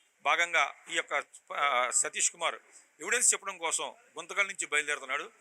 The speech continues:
మరి ఆ గుంతకల్ నుంచి బయలుదేరే టైంలో ఎటువంటి, ఏ, ఆ, ఆందోళన కానీ లేకపోతే టెన్షన్స్ కానీ లేనటువంటి వ్యక్తి మరుసటి రోజు ట్రాక్ మీద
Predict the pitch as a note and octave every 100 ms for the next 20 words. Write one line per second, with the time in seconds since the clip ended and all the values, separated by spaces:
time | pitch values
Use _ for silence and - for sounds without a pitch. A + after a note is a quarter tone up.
0 | _ _ D3 D3+ C#3 F3 G3+ G#3+ G#3 F#3
1 | E3+ F3+ F3 F3 E3+ D#3+ E3+ F3 C3+ -
2 | - - D3+ A3 G#3+ G#3 G3 D#3+ - _
3 | _ _ _ F3 - - F#3 D#3 D3+ C#3+
4 | F3 G#3+ A3 G#3+ F#3+ G3+ G#3 G3 F#3 F#3+
5 | - E3+ - G3+ F3 F#3+ F3+ F3 F3+ F3
6 | D3+ D#3 - E3+ B2+ _ _ _ D3+ E3
7 | G#3+ G#3+ G3+ F3 C#3 - D#3+ - F#3 F3
8 | D#3 B2